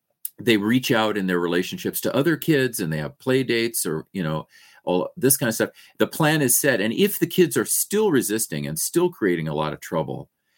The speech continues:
um, uh, then, you know, we're gonna have to have consequences because, um, because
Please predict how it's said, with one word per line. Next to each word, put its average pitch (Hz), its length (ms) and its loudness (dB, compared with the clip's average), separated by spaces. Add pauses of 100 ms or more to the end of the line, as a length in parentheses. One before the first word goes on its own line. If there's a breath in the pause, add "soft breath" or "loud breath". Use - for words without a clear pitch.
(460 soft breath)
um, 85 480 0 (180)
uh, 80 260 -4
then, 143 500 4
you 135 120 4
know, 104 340 2
we're 101 180 -6
gonna 104 180 -2
have 104 160 -2
to 101 80 -4
have 80 140 -2
consequences - 840 -8 (720)
because, 101 600 0 (160)
um, 82 380 -2 (360)
because 95 480 -4